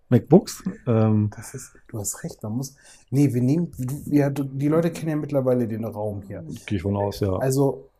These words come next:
Speaker 2: wir spaxen alles samt Kaffeemaschine auf
Speaker 1: Auf
Speaker 2: die,
Speaker 1: diesen Tresen?
Speaker 2: auf diesen Tresen,
Speaker 1: Und nehmen
Speaker 2: nehmen
Speaker 1: den Tresen mit.
Speaker 2: Und darunter kleben wir die U S V. Und ich glaube, wir haben so einen relativ hohen Auftrieb damit.
Speaker 1: Das heißt, wir können sogar unsere Barhocker mitnehmen.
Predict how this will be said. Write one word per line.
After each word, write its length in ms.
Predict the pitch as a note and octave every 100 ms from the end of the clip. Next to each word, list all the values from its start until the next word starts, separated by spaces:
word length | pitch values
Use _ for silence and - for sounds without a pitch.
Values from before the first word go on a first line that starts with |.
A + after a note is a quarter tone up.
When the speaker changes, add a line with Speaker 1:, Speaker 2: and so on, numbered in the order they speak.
| -
Speaker 2:
wir 120 | C3+
spaxen 460 | C3 - E3 F3+ F3
alles 320 | C3+ F3+ G3+
samt 380 | C3+ B2 C#3+ G3
Kaffeemaschine 800 | - F#3 D#3+ B2+ B2 C3+ C#3 D#3+
auf 100 | C3
Speaker 1:
Auf 80 | D3
Speaker 2:
die, 60 |
Speaker 1:
diesen 240 | C#3+ B2 A#2+
Tresen? 220 | A#2+ C3+ G3
Speaker 2:
auf 20 |
diesen 180 | D#3 D#3+
Tresen, 420 | - G3 F#3+ E3 G3+ -
Speaker 1:
Und 120 | A#2+
nehmen 140 | D#3
Speaker 2:
nehmen 0 |
Speaker 1:
den 100 | E3+
Tresen 340 | E3 E3+ A#2 G2
mit. 180 | F2+
Speaker 2:
Und 140 | C#3+ D3
darunter 400 | C#3 E3+ G#3 G3
kleben 460 | - - - F3+
wir 60 | D#3
die 100 | D#3
U 100 | D3
S 80 | D3
V. 320 | G#2 F2+ - _ _ _ _ _ _ _ - - -
Und 140 | C3+
ich 100 | -
glaube, 240 | D3+ G3
wir 80 | F3
haben 140 | D3 D#3+
so 80 |
einen 80 | D#3
relativ 380 | D#3 E3 E3 C#3+
hohen 180 | D#3 D3+
Auftrieb 560 | - E3 - - G2 -
damit. 380 | G#2 C3 G3 - - -
Speaker 1:
Das 160 | A2+ A#2
heißt, 160 | A#2
wir 80 | A#2
können 160 | C3 C3
sogar 240 | A2+ A#2
unsere 320 | B2+ A2+ A2+
Barhocker 420 | G#2 B2+ - G2+
mitnehmen. 440 | F#2+ F#2+ G2+ F#2+